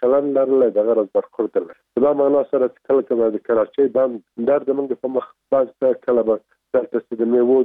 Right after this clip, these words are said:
تولید موږ زیات شي او هغه د پاکستان طریق به لاړ شي هندوستان ته یا عربي دولتونو ته، دوی عین چلند لاره په نتیجه کې به زموږ د ټولې میوې خصاص وي. دا د پاکستان هغه سیاست و د افغانانو په وړاندې، چې افغانستان په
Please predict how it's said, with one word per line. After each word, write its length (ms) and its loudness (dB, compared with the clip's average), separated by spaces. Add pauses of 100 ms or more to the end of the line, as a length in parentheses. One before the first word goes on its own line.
(160)
تولید 280 -2 (160)
موږ 300 0
زیات 240 0
شي 160 -10 (360)
او 160 2
هغه 200 0
د 140 -16
پاکستان 500 -4
طریق 160 -2 (140)
به 180 2
لاړ 160 2
شي 180 -8
هندوستان 480 -4
ته 120 2
یا 100 2
عربي 320 -4
دولتونو 560 -2
ته، 120 -2 (360)
دوی 160 4
عین 260 0
چلند 380 -2
لاره 200 -2
په 140 -14
نتیجه 360 -6
کې 120 -20
به 140 0
زموږ 180 -4
د 40 -6 (100)
ټولې 300 0
میوې 240 2 (440)
خصاص 320 -2
وي. 240 -20
دا 60 2 (120)
د 240 0
پاکستان 640 -4 (460)
هغه 220 0 (640)
سیاست 440 -2 (100)
و 160 2
د 140 2
افغانانو 500 -2
په 100 -8
وړاندې، 300 2
چې 160 -6
افغانستان 520 -6
په 60 -2